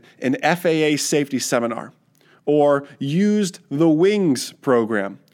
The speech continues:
By the way, the wings program, W I N G S, wings program, something the F A A puts on. You earn something called wings credits. wings credits are sort of like C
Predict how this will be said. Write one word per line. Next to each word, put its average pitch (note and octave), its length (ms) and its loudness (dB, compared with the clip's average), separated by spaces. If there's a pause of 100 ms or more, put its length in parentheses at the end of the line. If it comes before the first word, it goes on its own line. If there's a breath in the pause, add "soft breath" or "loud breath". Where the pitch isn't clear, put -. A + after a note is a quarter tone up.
(240 loud breath)
By D#3+ 120 4
the E3 100 2
way, D#3 120 4
the C#3 160 2
wings F3 540 2
program, G#2+ 640 -2
W E3+ 280 0
I E3 160 2
N D#3+ 160 0
G D#3 160 0
S, A#2+ 180 0
wings E3 420 0
program, G#2+ 400 -2
something F#3 340 -2
the G3+ 100 -4
F F3+ 180 0
A F3 200 2
A - 20 2
puts E3+ 300 -6
on. A#2+ 260 -2 (680)
You D3 360 -4
earn G3 320 -2
something F#3 520 -2
called D#3 400 0 (280 loud breath)
wings E3 720 0 (100)
credits. - 600 -2 (480 loud breath)
wings F#3 360 2
credits D3 380 0
are C#3 80 0
sort E3+ 240 -2
of D3+ 100 -2
like C#3 240 0
C A3+ 400 -4